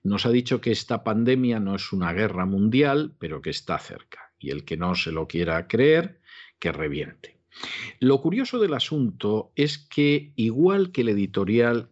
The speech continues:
que hoy hemos dedicado a ese artículo de hace cuatro años, publicado en la página web del Foro Mundial, Económico Mundial, del Foro de Davos, ya nos hablaba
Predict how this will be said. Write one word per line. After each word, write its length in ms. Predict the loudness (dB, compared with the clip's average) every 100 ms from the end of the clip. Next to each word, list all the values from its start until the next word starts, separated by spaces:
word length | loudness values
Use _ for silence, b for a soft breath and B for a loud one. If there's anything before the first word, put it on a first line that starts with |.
| -4
que 180 | 0
hoy 280 | 4 4 4
hemos 220 | 0 -2
dedicado 720 | -2 0 0 0 2 2 0 -2
a 140 | -2
ese 280 | -2 -2 -2
artículo 540 | -2 -2 -4 -2 0 2
de 120 | 0
hace 300 | 0 -4 -2
cuatro 640 | 2 2 2 -2 -2 2
años, 480 | 2 2 -2 -6 -10 -12 -10
publicado 480 | 0 2 2 2 0
en 60 | 2
la 160 | -2 -2
página 380 | -4 0 0
web 420 | 2 2 2 2 -2
del 300 | 0 2 0
Foro 580 | -2 4 6 6 2 0
Mundial, 720 | -2 2 4 2 4 2 2 0
Económico 600 | -2 2 4 4 2 0
Mundial, 480 | 0 0 2 0 -2
del 200 | -6 -6
Foro 340 | -2 0 0
de 100 | 0
Davos, 440 | 0 0 0 -6 -10 -10 B B B B B B B
ya 300 | -2 2 2
nos 300 | 2 -2 -4
hablaba 720 | -4 0 0 0 -2 -6 -8